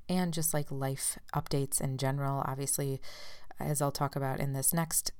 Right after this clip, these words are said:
bullet, but kind of dealing with the whole coronavirus and how that's affecting our family has been stressful as well. So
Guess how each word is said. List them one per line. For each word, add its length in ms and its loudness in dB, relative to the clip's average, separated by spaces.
bullet, 480 2
but 360 -2
kind 240 -2
of 240 -4
dealing 360 -4
with 480 -4
the 60 -4
whole 220 -4
coronavirus 720 4
and 100 2
how 120 4
that's 220 -2
affecting 460 -4
our 160 -2
family 360 -2
has 200 -2
been 180 -2
stressful 420 -2
as 140 0
well. 180 2
So 300 2